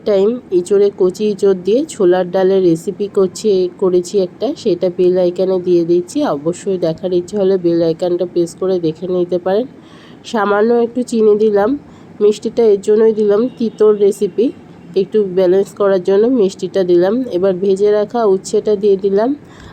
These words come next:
আপনাদের যদি মিষ্টিটা অ্যাভয়েড করতে চান, অবশ্যই চিনিটা দিতে হবে না। আমি ব্যালে-, স্বাদের ব্যালেন্সের জন্য সামান্য একটু চিনি ইউজ করেছি। এবার উচ্ছেটা দিয়ে আবার একটুখানি ভালো করে মিশিয়ে নিচ্ছি।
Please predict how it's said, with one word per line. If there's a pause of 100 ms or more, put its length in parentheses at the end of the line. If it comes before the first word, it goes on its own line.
আপনাদের
যদি
মিষ্টিটা
অ্যাভয়েড
করতে
চান,
অবশ্যই
চিনিটা
দিতে
হবে
না।
আমি
ব্যালে-,
স্বাদের
ব্যালেন্সের
জন্য
সামান্য
একটু
চিনি
ইউজ
করেছি। (680)
এবার
উচ্ছেটা
দিয়ে
আবার
একটুখানি
ভালো
করে
মিশিয়ে
নিচ্ছি।